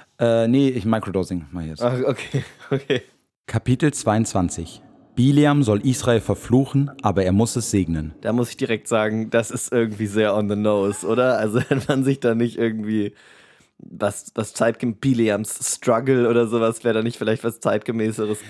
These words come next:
Speaker 1: Naja,
Speaker 2: möglich
Speaker 1: ich, ich will
Speaker 2: gewesen?
Speaker 1: erneut sagen, ich, diese Zwischenüberschriften kommen nicht von mir. Die hat, äh, die hat ihr Assistent, äh, wirkt mir der, der immer rein.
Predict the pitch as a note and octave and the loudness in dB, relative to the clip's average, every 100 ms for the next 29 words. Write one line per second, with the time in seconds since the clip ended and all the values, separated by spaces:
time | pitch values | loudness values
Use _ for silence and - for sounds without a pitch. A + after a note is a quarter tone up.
0 | - - E3+ B2 A2+ B2 C3+ B2+ E3 F3 | -10 -2 0 2 -2 -2 -4 0 0 2
1 | D3+ D#3 D3+ D3 D#3 B2+ - - A#2+ A#2+ | 2 2 0 0 0 -2 -4 -2 0 0
2 | - D#3+ D#3+ D3+ - C3+ C#3 C3 C3+ C3+ | -2 0 0 0 0 -2 0 0 0 0
3 | C3 C#3 F3 G2 G2+ G2+ F2+ G2+ G2+ G2 | -2 0 0 0 -2 -4 -4 -2 0 0
4 | F#2+ - G#2 G2+ G2+ A#2+ C#3 A#2+ A2 - | -4 -6 -2 -2 -2 -2 -2 -2 -6 -4
5 | B2+ C#3+ - G2+ G2 F#2 - - G2 - | -2 -2 -2 -2 -2 -2 -6 -4 -4 -2
6 | F#2 F2 F2 E2+ E2+ E2+ D#2+ D#2+ D2+ | -4 -2 -2 -2 -4 -4 -6 -6 -8